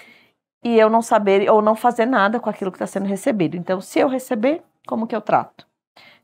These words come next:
Aí eu também tenho que trazer essas diretrizes. Olha, quando recebido, é submetido a comitê, o comitê avalia, não, nosso jurídico avalia, se tiver que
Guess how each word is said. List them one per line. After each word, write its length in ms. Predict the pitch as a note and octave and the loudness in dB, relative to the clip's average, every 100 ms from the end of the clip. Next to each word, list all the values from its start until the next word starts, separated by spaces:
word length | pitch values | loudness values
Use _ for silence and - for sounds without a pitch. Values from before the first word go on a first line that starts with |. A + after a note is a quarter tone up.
| _ | _
Aí 260 | E3+ D#3 D#3 | -4 -2 0
eu 100 | D#3+ | -2
também 260 | F#3 D#3+ | -4 -4
tenho 200 | D#3+ E3+ | -6 -8
que 100 | E3+ | -4
trazer 220 | G3+ F#3 | -4 -2
essas 200 | E3 F#3+ | -4 -4
diretrizes. 600 | F3+ G#3 B3+ - C#3+ D3+ E3+ | -6 -6 -6 -6 -8 -4 2
Olha, 320 | E3+ C#3+ - - _ | 2 2 -6 -16 _
quando 240 | A#3+ A#3+ B3+ | -2 0 0
recebido, 640 | A#3 B3 G#3 G#3+ A#3 A#3 | 0 -2 -2 -2 -2 2
é 320 | G#3+ F3+ E3+ - | 4 4 2 -2
submetido 580 | - F#3+ F#3+ F#3+ F3+ F3+ | -8 -4 -4 -4 -2 -2
a 60 | |
comitê, 800 | F3+ F3 E3+ - G3 G#3+ A3+ A3+ - - - | -2 -6 -6 -4 0 2 2 0 -6 -18 -14
o 60 | |
comitê 340 | F3+ F#3 F3+ F#3+ | -2 -2 0 0
avalia, 720 | F3+ D#3 C#3 F#3+ A3+ A3+ F#3+ | 2 2 0 -2 -2 2 2
não, 300 | F3 G3+ G#3+ | 4 2 2
nosso 320 | F#3 F#3 G3 | 0 -2 -4
jurídico 440 | F3 E3 G3 F3+ F3+ | -4 -4 -4 -4 -2
avalia, 640 | E3 D3+ D#3 G#3+ A3+ G3+ | -2 -2 -4 -4 -4 -4
se 140 | - | -6
tiver 340 | F3+ F3+ F3+ F#3 | -12 -2 2 2
que 220 | F#3 F3+ | -2 -6